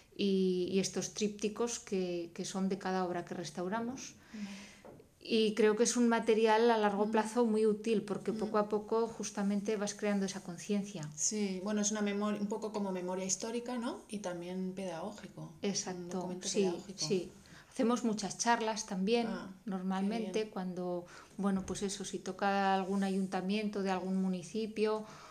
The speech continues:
Speaker 1: pues, pues vamos a hacer una charla allí
Speaker 2: Mm.
Speaker 1: y entonces invitamos a la gente. Y en ese sentido creo que hay una labor de concienciación
Speaker 2: Ujú.
Speaker 1: paralela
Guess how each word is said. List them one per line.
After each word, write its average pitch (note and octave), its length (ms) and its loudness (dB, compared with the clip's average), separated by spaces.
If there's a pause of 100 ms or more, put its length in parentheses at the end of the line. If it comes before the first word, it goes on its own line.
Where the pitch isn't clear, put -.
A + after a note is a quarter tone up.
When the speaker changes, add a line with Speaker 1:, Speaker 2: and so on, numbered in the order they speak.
(180)
Speaker 1:
pues, F#3 460 4
pues F3+ 160 -6
vamos F#3+ 300 0
a F#3+ 40 -8
hacer G3 160 -4
una F#3 200 -2
charla E3+ 280 -6
allí G3 220 -4
Speaker 2:
Mm. G#3 260 -2
Speaker 1:
y F#3 40 -4
entonces F3+ 360 -6
invitamos F3 540 -8
a - 20 -8
la D#3 120 -10
gente. G#3 380 -8
Y D3+ 300 -10 (220)
en E3+ 140 -10
ese F#3 180 -4
sentido G3+ 540 0
creo F#3 280 -4
que E3+ 300 -2 (320)
hay G3 260 4
una G#3 480 8
labor G3+ 640 4
de F#3+ 200 -2
concienciación G#3 1120 -2 (320)
Speaker 2:
Ujú. G#3+ 220 -4
Speaker 1:
paralela F#3+ 600 2